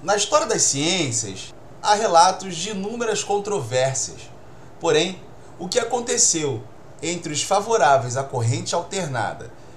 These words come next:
e os favoráveis à corrente contínua não foi científica, mas tecnológica.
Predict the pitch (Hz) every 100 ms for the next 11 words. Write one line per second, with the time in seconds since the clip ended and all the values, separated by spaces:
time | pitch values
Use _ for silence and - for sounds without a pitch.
0 | - 175 220 - 220 220 214 202 160 165
1 | 151 160 156 - 151 - 135 120 117 113
2 | 110 98 - 165 185 110 90 - - -
3 | - - 214 233 233 143 135 139 - -
4 | - - - 233 240 247 - 196 196 -
5 | 139 180 220 240 240 - - 175 220 226
6 | 208 214 180 120 107 95 90 -